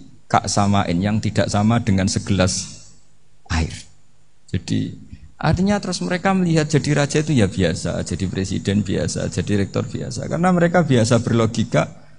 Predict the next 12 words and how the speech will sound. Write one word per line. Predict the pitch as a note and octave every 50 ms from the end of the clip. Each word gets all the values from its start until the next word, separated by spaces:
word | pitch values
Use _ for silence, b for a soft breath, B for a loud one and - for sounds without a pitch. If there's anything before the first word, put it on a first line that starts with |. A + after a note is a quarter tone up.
| b b b - - - -
hakikatul | - B2 A#2+ A#2+ D3+ D3+ D3+ C3+ C3 B2+ - B2 -
izzah | - A#2 F#2+ F2+ F2+ G#2+ G#2 G2+
itu | G2 - D3+ D3
ya | B2 - -
at-taqarrub | - - G2 - - G#2+ A2 G#2 F2+
ila | F#2 F#2+ F#2 F#2
Allah, | E2+ F2+ E2+ D#2 E2 F2+
yang | F2+ E2+
benar-benar | F#2+ F#2+ F#2+ F#2 - G2 G2 F#2+ F#2
terhormat | F#2+ - F#2+ F2 F2+ F2+ F2 F2 F#2 F2 -
itu | - E2 - D2 C#2+
ya, | - -